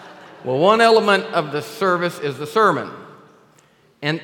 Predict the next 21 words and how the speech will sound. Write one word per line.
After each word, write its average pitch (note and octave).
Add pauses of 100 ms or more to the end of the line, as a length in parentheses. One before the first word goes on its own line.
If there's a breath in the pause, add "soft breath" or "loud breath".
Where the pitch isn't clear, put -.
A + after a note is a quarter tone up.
per G3+
that G#3+
particular E3
piece, A#2+
for -
those F3
that F3+
don't F3+
know F3+
it, C3 (160)
sometime C#3+
we C#3
let C3+
you C3+
behind C3+
the B2
scenes D3
and A#2+
see D3
what's B2+
happening. D3